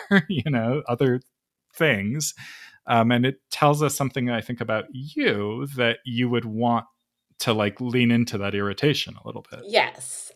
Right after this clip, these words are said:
Speaker 2: Um,
Speaker 1: Yeah.
Speaker 2: I feel like the irritation tells me a lot, both about myself, actually, and about the things that irritate me.
Speaker 1: Yeah.
Speaker 2: Uh, and again,
Speaker 1: Mm.
Speaker 2: like, I, um, I, it's, I feel like it sounds like I'm putting down this poem, and I really don't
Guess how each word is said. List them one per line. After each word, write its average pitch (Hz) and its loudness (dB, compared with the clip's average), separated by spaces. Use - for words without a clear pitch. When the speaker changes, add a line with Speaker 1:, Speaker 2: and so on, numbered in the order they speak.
Speaker 2:
Um, 180 0
Speaker 1:
Yeah. - -4
Speaker 2:
I 180 0
feel 185 4
like 170 -2
the 151 -4
irritation 143 -2
tells 131 -8
me 117 -8
a 113 -6
lot, 120 -6
both 170 4
about 185 2
myself, 170 2
actually, 120 -6
and 127 -6
about 127 -4
the 127 -8
things 127 -10
that - -10
irritate 131 -10
me. - -16
Speaker 1:
Yeah. 175 -8
Speaker 2:
Uh, 170 4
and 190 2
again, 220 2
Speaker 1:
Mm. 190 -2
Speaker 2:
like, 190 2
I, 175 2
um, 156 -4
I, 175 2
it's, - 0
I 196 -6
feel 247 -4
like 240 -2
it 220 -6
sounds 185 0
like 175 -4
I'm 175 0
putting 175 -2
down 165 2
this 165 -4
poem, 151 -4
and 151 0
I 160 2
really 160 2
don't 160 2